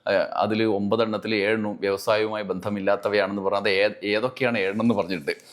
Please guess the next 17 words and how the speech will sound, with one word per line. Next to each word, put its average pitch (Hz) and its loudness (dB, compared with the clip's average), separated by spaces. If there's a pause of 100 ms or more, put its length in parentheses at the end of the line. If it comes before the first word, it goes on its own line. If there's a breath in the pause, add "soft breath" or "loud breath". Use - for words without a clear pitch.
(220 loud breath)
നിങ്ങൾ 127 4
ആലോചിച്ച് 117 -2
നോക്കണം, 90 -8
അത് 95 -8
വ്യവസായവുമായി 107 0
ബന്ധമില്ലാത്തവയാണോ 98 0
എന്ന്. 80 -4 (100)
ഒന്ന്, 123 4 (300 loud breath)
ഓൺലൈൻ 156 2 (120)
ഏകജാലക 113 0
സംവിധാനം. 90 -2 (920)
വ്യവസായവുമായി 147 2
ബന്ധമില്ലേ? 120 2 (360 soft breath)
രണ്ടാമത്തേത്, 127 4
നഗരസഭകൾ 143 0
നൽകുന്ന 127 -2
വിവിധ 120 0